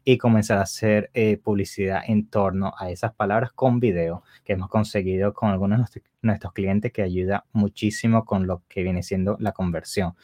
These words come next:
Porque obviamente si una persona ve el producto en uso,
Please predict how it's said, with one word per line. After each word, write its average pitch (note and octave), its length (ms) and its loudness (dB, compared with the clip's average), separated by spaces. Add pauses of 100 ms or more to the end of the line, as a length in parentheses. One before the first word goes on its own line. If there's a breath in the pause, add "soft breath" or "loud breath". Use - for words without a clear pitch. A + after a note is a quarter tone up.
(240 soft breath)
Porque G2 220 -2
obviamente G2 320 2
si A2+ 100 0
una G2 160 2
persona G2+ 440 0
ve F#2 280 0 (800)
el A#2 160 6
producto G#2+ 460 2
en G#2 120 4
uso, A#2 520 2